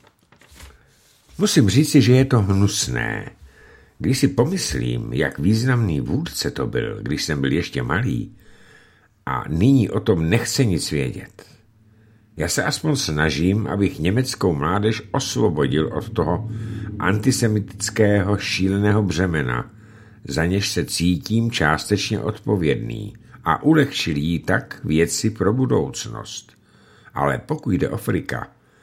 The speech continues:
mám pocit, že se stará jen sám o sebe. Myslím, že měl strach vypovídat. Věděl, že by musel za mnohé odpovídat v té špinavé antisemitské záležitosti,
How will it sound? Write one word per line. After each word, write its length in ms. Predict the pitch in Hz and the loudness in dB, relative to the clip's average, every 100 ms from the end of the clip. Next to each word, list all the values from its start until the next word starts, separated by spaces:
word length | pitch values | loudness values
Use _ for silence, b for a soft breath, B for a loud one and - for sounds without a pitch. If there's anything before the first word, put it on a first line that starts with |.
| b b | b b
mám 320 | - 78 73 - | -2 0 0 0
pocit, 440 | 92 90 - 120 | -2 -2 0 0
že 120 | 107 | 0
se 160 | 117 76 | -2 -4
stará 520 | - 87 87 73 58 | -2 0 2 2 0
jen 420 | 60 67 101 117 | -2 0 0 -2
sám 540 | 110 - 95 95 95 - | -4 0 2 2 0 -4
o 80 | - | -10
sebe. 420 | - 69 57 55 - _ _ _ _ _ b b b b b - | -8 -8 -8 -10 -16 _ _ _ _ _ b b b b b 0
Myslím, 320 | 107 156 151 | 2 4 6
že 140 | 143 | 6
měl 260 | 147 151 147 | 6 4 2
strach 600 | - - 73 - - - | 0 2 4 2 -4 -8
vypovídat. 800 | 71 64 67 62 58 53 52 - _ b b b b b | -6 -4 -4 -4 -4 -6 -12 -20 _ b b b b b
Věděl, 720 | - 117 151 87 71 78 113 117 | 6 6 8 6 6 4 2 -2
že 160 | - 101 | 0 2
by 120 | 98 | 2
musel 440 | 95 117 - 123 | 2 -2 0 0
za 220 | 120 98 76 | 2 2 0
mnohé 520 | 73 95 107 80 69 | 0 0 2 0 0
odpovídat 720 | 82 - - 104 110 101 107 | -2 -6 0 2 4 2 0
v 60 | 107 | -2
té 200 | - 65 | -4 -4
špinavé 680 | - - 107 101 101 101 95 | -6 0 2 4 2 2 -2
antisemitské 1040 | - 95 90 90 92 87 80 - 67 60 | -2 -4 -4 -4 -4 -2 -4 -6 -6 -6
záležitosti, 1040 | - 73 78 90 90 107 107 - 104 104 | -4 -2 0 0 0 -2 -2 0 -2 -2